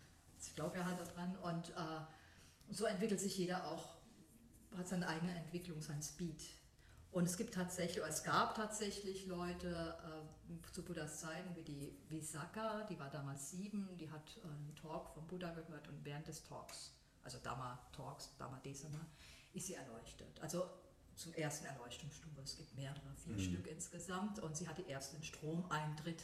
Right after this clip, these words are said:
Speaker 1: nennt sich das, hat sie erreicht. Einfach nur beim Hinhören.
Speaker 2: Hat sie das erzählt nachher?
Speaker 1: Nein, Buddha, Buddha wusste das, dass sie das geschafft hat. Da hat er diese Psychic Power gehabt,
Speaker 2: Aha.
Speaker 1: das zu sehen. Und die war dann auch, äh, die hat dann geheiratet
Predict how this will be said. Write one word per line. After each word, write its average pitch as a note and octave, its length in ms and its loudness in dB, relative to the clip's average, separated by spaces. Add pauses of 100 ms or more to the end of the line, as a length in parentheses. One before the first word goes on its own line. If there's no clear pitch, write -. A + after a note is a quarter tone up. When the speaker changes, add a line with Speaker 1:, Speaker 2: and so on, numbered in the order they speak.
(140)
Speaker 1:
nennt C#3 180 0
sich - 120 -8
das, - 240 -4 (240)
hat D3 160 -2
sie F#3 120 -2
erreicht. C#3 480 -2
Einfach F3 300 6
nur E3 100 6
beim D3+ 200 4
Hinhören. D3 500 4 (680)
Speaker 2:
Hat G#2+ 200 8
sie A2+ 100 6
das G2 320 6
erzählt G#2+ 480 10
nachher? F2 480 0
Speaker 1:
Nein, F#3+ 180 6
Buddha, G3 220 2
Buddha G3+ 260 0
wusste G#3 280 2
das, - 260 -4
dass D#3 140 -6
sie D3+ 100 -4
das - 400 -8 (300)
geschafft D3 400 -8
hat. C3+ 180 -10
Da C#3+ 40 -6
hat C#3+ 100 -6
er C#3 80 -4
diese C#3 280 -4 (800)
Psychic C#3+ 380 -6
Power C3+ 260 -2
gehabt, - 340 -6
Speaker 2:
Aha. F#2+ 200 6
Speaker 1:
das - 220 4
zu - 40 -6
sehen. B3 440 4
Und E3 200 -4
die F3 80 4
war E3 100 0
dann E3+ 160 0
auch, - 300 0 (560)
äh, D#3+ 300 4 (260)
die D#3 80 0
hat D3+ 80 4
dann D3 100 2
geheiratet G#3+ 720 4